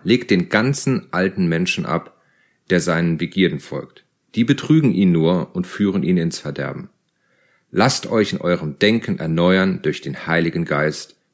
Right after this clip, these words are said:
der euch geschenkt ist. Zieht den neuen Menschen an,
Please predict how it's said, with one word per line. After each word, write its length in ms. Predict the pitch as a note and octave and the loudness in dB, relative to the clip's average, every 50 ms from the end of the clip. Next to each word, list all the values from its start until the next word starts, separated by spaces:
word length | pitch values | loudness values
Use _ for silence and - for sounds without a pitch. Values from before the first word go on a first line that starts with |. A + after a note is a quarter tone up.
| _ - | _ -6
der 160 | E2+ - - | -6 -4 -4
euch 240 | D2+ D2 C#2+ - - | -6 -6 -6 -8 -10
geschenkt 460 | D2+ - - - C2+ C2+ C2 - B1+ | -8 -8 -8 -8 -8 -10 -10 -12 -16
ist. 260 | B1+ - - - - _ _ _ _ _ _ _ _ _ _ _ _ _ _ _ _ _ _ _ | -16 -16 -18 -20 -20 _ _ _ _ _ _ _ _ _ _ _ _ _ _ _ _ _ _ _
Zieht 320 | - - - D#3+ C#3+ - | -2 2 2 2 4 4
den 100 | C#3 A#2+ | 4 4
neuen 260 | A#2 A2+ A2+ A2+ G#2+ | 6 6 6 6 6
Menschen 460 | G2+ G2+ G2 G2 F#2+ - - - - - | 6 4 4 2 2 -2 -4 -6 -8 -10
an, 260 | - B1 B1 - | -10 -12 -12 -14